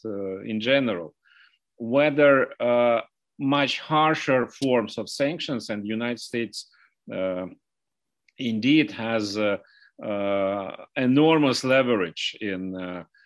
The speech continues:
uh, in this field, uh, being a de facto, uh, monopoly, uh, in the international finance system, uh, U S, uh, uh, capacity is almost unlimited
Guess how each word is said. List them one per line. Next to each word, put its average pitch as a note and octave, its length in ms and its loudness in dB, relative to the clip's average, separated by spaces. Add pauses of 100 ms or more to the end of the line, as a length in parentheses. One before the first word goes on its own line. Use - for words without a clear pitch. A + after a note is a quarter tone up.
(260)
uh, E2+ 60 -14 (1800)
in G#2+ 160 -8
this G#2+ 220 -4
field, C#3 460 0
uh, F#2+ 480 -4
being G#2+ 440 -2 (100)
a G2 120 -4
de F#2+ 140 -10
facto, G#2 580 -6 (440)
uh, F2+ 160 -10
monopoly, G#2 800 0
uh, G2 200 -2
in F#2+ 160 -10
the F#2+ 80 -10
international G#2+ 560 -8
finance C3 480 -4
system, G#2 540 -8
uh, G2+ 180 -12
U G#2 340 -4
S, A#2+ 380 -4
uh, F#2+ 140 -8 (540)
uh, G2 560 -14
capacity B2+ 680 0
is A2 100 0
almost B2 440 2
unlimited A2+ 640 -2